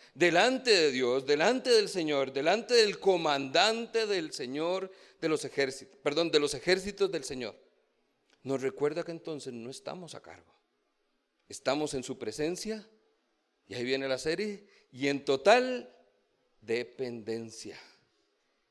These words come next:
Es Él. Esa es la verdadera humildad. Dice Segunda de Crónicas cinco trece: "Los trompetistas y los cantores se unieron para alabar y dar gracias a Dios.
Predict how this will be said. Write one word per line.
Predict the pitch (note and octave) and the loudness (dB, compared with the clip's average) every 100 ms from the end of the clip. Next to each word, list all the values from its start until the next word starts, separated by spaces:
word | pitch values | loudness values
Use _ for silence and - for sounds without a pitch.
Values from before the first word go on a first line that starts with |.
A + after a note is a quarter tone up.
| - | -12
Es | - D#3+ | -8 -6
Él. | E3+ D3 _ _ _ _ _ _ _ _ _ _ _ _ _ | -8 -12 _ _ _ _ _ _ _ _ _ _ _ _ _
Esa | D3+ E3+ F3+ | -6 -4 -6
es | E3+ | -6
la | D#3+ | -4
verdadera | D3+ C#3+ C3+ C#3+ C#3 | -2 -2 0 0 2
humildad. | B2+ A2+ G#2+ G2 F2 - _ _ _ _ _ _ _ _ _ _ | 0 -2 -2 -2 -2 -6 _ _ _ _ _ _ _ _ _ _
Dice | A#2+ C3+ D3+ | -4 -2 0
Segunda | - B2+ D3+ C#3+ | 0 0 0 0
de | C#3 | -2
Crónicas | - D#3+ D#3+ C#3+ C3 - | 0 0 0 -2 -2 -2
cinco | D#3+ D#3 D3 C#3+ | -4 -2 0 0
trece: | D#3 D3+ C#3 G2 - _ _ _ _ - | 0 0 -2 -8 -12 _ _ _ _ 0
"Los | D#3+ D#3 | 0 2
trompetistas | F3 E3+ - D#3+ F#3+ A3 - F#3 F3+ | 2 2 -2 -6 -2 -2 0 -2 -2
y | E3+ | -2
los | D#3+ | -2
cantores | - D3+ B2+ F3 G3+ G#3 | 0 -2 2 4 4 4
se | E3 | 2
unieron | C#3+ D#3+ F#3 | 2 2 2
para | E3 D#3+ | 4 4
alabar | C#3+ C3 D#3 G3+ A3+ - - | 6 4 6 4 2 -8 -6
y | D#3 | 0
dar | E3+ F3+ | 2 2
gracias | D#3+ F3 F#3+ E3+ D#3 | 4 4 4 0 -4
a | D3 | -4
Dios. | B2 A2+ F#2 - | -4 -4 -6 -10